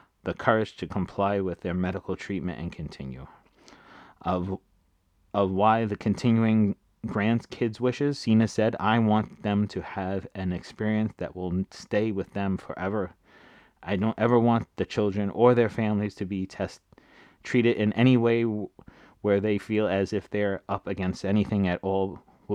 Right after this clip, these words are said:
by themselves and they have someone to get their back." So that is really cool, Mister John Cena.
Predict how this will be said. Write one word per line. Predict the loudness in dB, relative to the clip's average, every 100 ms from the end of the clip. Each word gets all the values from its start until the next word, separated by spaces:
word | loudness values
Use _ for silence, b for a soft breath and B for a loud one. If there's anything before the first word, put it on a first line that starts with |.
| -2
by | -2 -2
themselves | -4 -4 -4 -6 -8 -14 B B B -4
and | -2
they | -2
have | -2 -4 -2
someone | -4 -4
to | -6
get | -8 -6
their | -6 -4
back." | -8 -14 -20 b b b b _
So | -14 -8
that | -4 -4
is | -4
really | -4 0 2 0
cool, | 0 0 0 -4
Mister | -10 -6 -4
John | 0 0 2
Cena. | 4 4 2